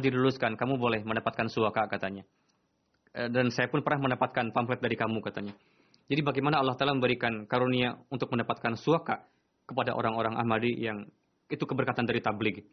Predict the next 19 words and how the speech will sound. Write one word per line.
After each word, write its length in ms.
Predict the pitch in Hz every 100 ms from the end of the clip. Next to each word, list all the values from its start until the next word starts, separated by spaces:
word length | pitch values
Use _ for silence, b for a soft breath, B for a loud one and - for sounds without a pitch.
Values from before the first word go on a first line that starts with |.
| _ _ _ _ _ _ _ _ _ _ _ _ _
Dan 240 | - 127 127
Kamran 320 | 135 131 135
Zahid 240 | 131 139
dari 160 | 139 135
Australia 560 | 123 120 123 117 120 139
menuturkan 560 | 139 139 127 113 123
bahwa 400 | 127 117 127 143 - _ _ _ _ _ _ _ _ _ _
sebagian 720 | - 143 143 139 156 147 143
khudam 560 | - 156 135 131 131
kita, 720 | 127 175 175 113 107 120 - -
para 200 | 131 131
pemuda 360 | 135 135 135
kita, 320 | 135 139 123
mereka 320 | 127 135 131 143
merasa 480 | 135 131 120 123
minder 560 | 127 156 180 143 117 113
dan 160 | 113 113
malu 600 | 117 110 98 110 160 - _ _ _ -
untuk 640 | 131 127 - - 123 120